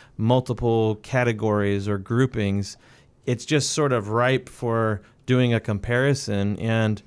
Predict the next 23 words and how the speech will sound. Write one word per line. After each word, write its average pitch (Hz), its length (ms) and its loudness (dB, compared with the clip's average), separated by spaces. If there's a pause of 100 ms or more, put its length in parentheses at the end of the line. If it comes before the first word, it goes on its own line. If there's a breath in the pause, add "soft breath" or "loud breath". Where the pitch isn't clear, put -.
one's 165 320 2
gonna 143 160 4
outperform 131 600 2
the 107 100 2
other. 107 320 -2 (480 soft breath)
And 120 500 2 (320)
we've 147 320 2
now 147 220 2
been 127 320 2
in 117 420 0 (220)
the 127 100 0
longest 147 680 0
that 120 140 4
I've 147 240 4
ever 101 320 2
seen, 104 460 -2
longest 131 400 0
stretch 113 460 -2
where 120 80 -2
the 110 120 -4
U 120 180 0
S 117 180 0
investments 107 800 -4